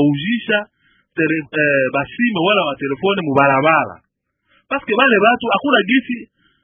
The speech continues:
basi ba faire signer contrat mubarabara na watu. Ni hilo ndio natuma leo hii abako, ab-, abiko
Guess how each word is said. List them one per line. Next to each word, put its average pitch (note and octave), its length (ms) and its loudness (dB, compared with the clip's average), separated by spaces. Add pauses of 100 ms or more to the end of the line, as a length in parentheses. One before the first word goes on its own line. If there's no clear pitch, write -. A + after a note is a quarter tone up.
(280)
basi G3 260 -2 (560)
ba F#3 160 4
faire B3 280 4
signer G3 400 4 (120)
contrat F#3 440 4
mubarabara D3+ 600 4 (100)
na B2+ 120 -6
watu. C3+ 260 -6 (1300)
Ni G#3 160 -6
hilo C#4+ 200 2
ndio A#3 200 -6
natuma G#3+ 380 -2 (640)
leo G#3 240 2
hii G3+ 280 -8 (240)
abako, G3+ 240 -2 (120)
ab-, E3 200 -6
abiko F#3 180 -2